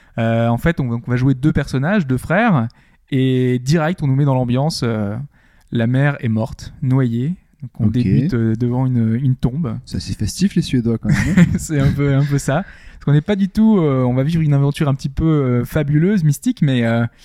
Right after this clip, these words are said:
Speaker 1: avec, euh, un côté assez sombre. On n'est pas du tout dans le, dans le truc un peu, euh, naïf, euh, enfantin. On est vraiment, euh, dans l'histoire un petit peu, euh, un petit peu sombre. Euh, il y a des côtés enfantins,
Speaker 2: Mhm.
Speaker 1: mais il y a aussi, euh,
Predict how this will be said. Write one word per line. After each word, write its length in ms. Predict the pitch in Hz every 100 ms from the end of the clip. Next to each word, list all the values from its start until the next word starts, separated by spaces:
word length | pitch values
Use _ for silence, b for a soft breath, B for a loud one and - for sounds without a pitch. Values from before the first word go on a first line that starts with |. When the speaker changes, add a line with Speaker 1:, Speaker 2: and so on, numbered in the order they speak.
| B B B -
Speaker 1:
avec, 420 | 117 160 196 -
euh, 320 | 156 143 139 147 - 120 - -
un 80 |
côté 220 | 151 175 196
assez 200 | - 185
sombre. 380 | - 190 165
On 100 | 127 131
n'est 140 | 143
pas 240 | 139 202
du 140 | 185 185
tout 240 | 202 196
dans 200 | 156 139
le, 640 | 131 131 123 123 123 120 120 - b b b b b -
dans 100 | 123
le 100 | 127
truc 280 | - 180 151
un 100 | 127
peu, 180 | - 143
euh, 600 | 151 147 127 120 113 113
naïf, 560 | 123 131 131 147 143 127
euh, 80 |
enfantin. 720 | 113 113 - 131 139 170 196 180
On 200 | 123 123
est 100 | 151
vraiment, 720 | 131 117 127 147 185 196 175
euh, 200 | 120 113
dans 320 | 117 123 127
l'histoire 640 | 123 131 - - 151 185 165
un 80 | 131
petit 180 | -
peu, 160 | 139 156
euh, 560 | 165 156 127 113 113 -
un 60 |
petit 180 | 131 -
peu 120 | 165
sombre. 260 | 147 202 156 123
Euh, 160 | 127 143
il 80 |
y 60 | 143
a 40 |
des 100 | 185
côtés 260 | 175 160 190
enfantins, 480 | 135 - 120 190 240 b b
Speaker 2:
Mhm. 60 | -
Speaker 1:
mais 200 | 139 196
il 40 | 196
y 40 |
a 60 | 151
aussi, 440 | 143 - 220 208
euh, 240 | 135 117